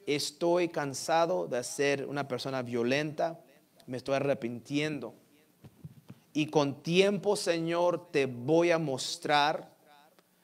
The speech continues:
que de verdadmente no quiero ser una persona violenta." So, pasó, pasa una, u-, una semana, no ha sido nada violento. Pasa un mes, no ha sido nada violento.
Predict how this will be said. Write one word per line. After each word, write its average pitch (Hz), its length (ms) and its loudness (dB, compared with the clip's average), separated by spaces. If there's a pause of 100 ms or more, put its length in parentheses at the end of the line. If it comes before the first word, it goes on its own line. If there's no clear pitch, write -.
(140)
que 143 160 2
de 139 140 2
verdadmente 147 1120 0 (760)
no 135 260 -6
quiero 151 420 2
ser 147 160 -4
una 139 180 -8
persona 127 360 -10
violenta." 127 520 -10 (760)
So, - 240 -4
pasó, 156 600 2
pasa 170 280 2
una, 170 220 -2
u-, 170 320 -6
una 165 220 -2
semana, 170 520 -2 (420)
no 127 140 -6
ha 127 60 -4
sido 135 240 -4
nada 131 220 -6
violento. 139 520 -6 (280)
Pasa 135 260 -4
un 151 160 -2
mes, 180 500 -2 (100)
no 123 80 -10
ha 127 60 -8
sido 127 240 -4
nada 131 240 -6
violento. 139 580 -6